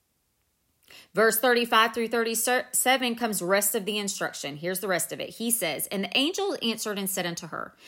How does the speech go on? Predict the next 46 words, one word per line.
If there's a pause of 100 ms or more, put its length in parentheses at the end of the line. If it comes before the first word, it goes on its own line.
(260)
The
Holy
Ghost
shall
come
upon
thee,
and
the
power
of
the
highest
shall
overshadow
thee. (380)
Therefore
also
that
holy
thing
which
shall
be
born
of
thee
shall
be
called
the
Son
of
God."
What
he
was
saying,
it
has
nothing
to
do
of
you,
Mary,